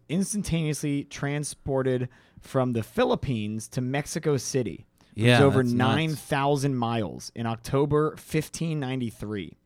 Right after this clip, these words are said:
Speaker 1: The uniform that he was wearing, uh, when he appeared in the city's main plaza was unfamiliar to the inhabitants, but later turned out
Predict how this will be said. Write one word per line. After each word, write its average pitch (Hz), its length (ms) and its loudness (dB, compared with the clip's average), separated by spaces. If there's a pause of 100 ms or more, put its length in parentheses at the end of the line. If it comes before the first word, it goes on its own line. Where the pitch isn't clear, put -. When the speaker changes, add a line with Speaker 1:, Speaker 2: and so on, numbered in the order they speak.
(600)
Speaker 1:
The 127 80 0
uniform 185 520 0
that 170 80 2
he 147 180 2
was 143 140 2
wearing, 123 460 -2 (380)
uh, 110 240 -4
when 117 180 -2
he 131 140 2
appeared 120 420 2
in 117 120 0
the 110 80 0
city's 127 360 0
main 120 280 -2
plaza 110 560 0 (400)
was 120 260 2
unfamiliar 156 640 4
to 143 100 0
the 131 120 2
inhabitants, 113 520 -2
but 110 120 -6
later 135 280 2
turned 135 360 -4
out 120 260 0